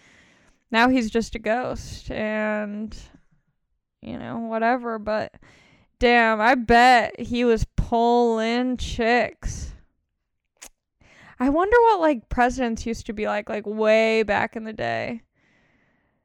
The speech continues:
There was a lot of drama. I, I'm on, like, political TikTok right now,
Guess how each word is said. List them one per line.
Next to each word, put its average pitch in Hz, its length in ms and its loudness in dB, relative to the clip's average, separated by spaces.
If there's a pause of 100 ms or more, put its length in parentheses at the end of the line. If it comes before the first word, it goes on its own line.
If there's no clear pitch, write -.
(260)
There 285 120 6
was 370 80 2
a 403 80 4
lot 233 320 2
of 220 160 -4
drama. 214 400 -2
I, 220 340 -2
I'm 240 140 0
on, 262 160 2
like, 240 220 -2
political 233 480 -2
TikTok 240 520 -4
right 254 180 0
now, 269 340 -2